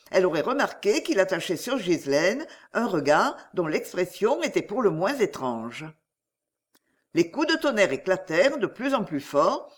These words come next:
l'obscurité s'épaissit, les nuages que roulait le vent crevèrent en une trombe d'eau. Ghislaine s'arrêta de jouer. « Décidément, » dit lady Cappadoce, «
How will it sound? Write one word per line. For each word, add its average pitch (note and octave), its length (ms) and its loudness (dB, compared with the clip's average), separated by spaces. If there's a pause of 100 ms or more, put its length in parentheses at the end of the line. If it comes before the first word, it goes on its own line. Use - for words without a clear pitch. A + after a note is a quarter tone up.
(260)
l'obscurité C#4 600 2
s'épaissit, F#3 800 0 (120)
les F#3+ 140 8
nuages F#3+ 600 2
que - 60 0
roulait G3+ 300 4
le D#3+ 100 4
vent F3+ 340 0
crevèrent A3 580 0
en B3 140 0
une D#3 200 -2
trombe A3+ 400 -2
d'eau. B2+ 440 -2 (1120)
Ghislaine G3+ 600 4
s'arrêta A3 420 0
de B3+ 140 0
jouer. « C#3 520 -2 (880)
Décidément, » D4+ 760 6
dit E4 100 4
lady G3+ 280 4
Cappadoce, « D#3+ 640 0